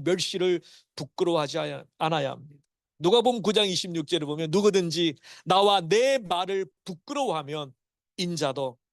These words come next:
예수님이죠, 자기와 아버지와 거룩한 천사들의 영광으로 올 때에 그 사람을 부끄러워하리라.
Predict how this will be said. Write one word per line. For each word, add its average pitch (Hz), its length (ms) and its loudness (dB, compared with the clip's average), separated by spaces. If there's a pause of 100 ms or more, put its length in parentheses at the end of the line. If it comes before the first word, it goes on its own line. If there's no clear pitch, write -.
(100)
예수님이죠, 143 640 -8
자기와 170 560 2
아버지와 185 380 2
거룩한 208 520 -2
천사들의 226 720 0
영광으로 170 500 0
올 139 140 0
때에 143 400 -4 (360)
그 247 220 2
사람을 156 640 -2 (320)
부끄러워하리라. 147 1200 -4